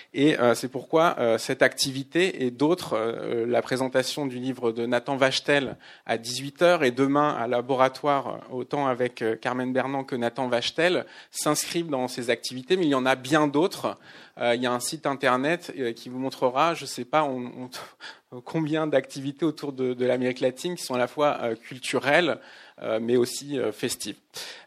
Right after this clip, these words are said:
Euh, voilà, donc je vais m'asseoir et prendre mon autre casquette.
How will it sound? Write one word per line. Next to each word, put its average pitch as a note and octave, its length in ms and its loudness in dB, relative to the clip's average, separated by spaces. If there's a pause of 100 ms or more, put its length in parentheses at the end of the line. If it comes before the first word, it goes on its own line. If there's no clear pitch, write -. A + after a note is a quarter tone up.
(100)
Euh, G2+ 400 0
voilà, B2 340 6
donc A#2+ 220 -8
je A#2+ 160 -6
vais C3 160 0
m'asseoir B2+ 420 -2
et G#2+ 60 -2
prendre C3 260 -10
mon A2+ 260 -10
autre C#3 260 -12
casquette. - 440 -16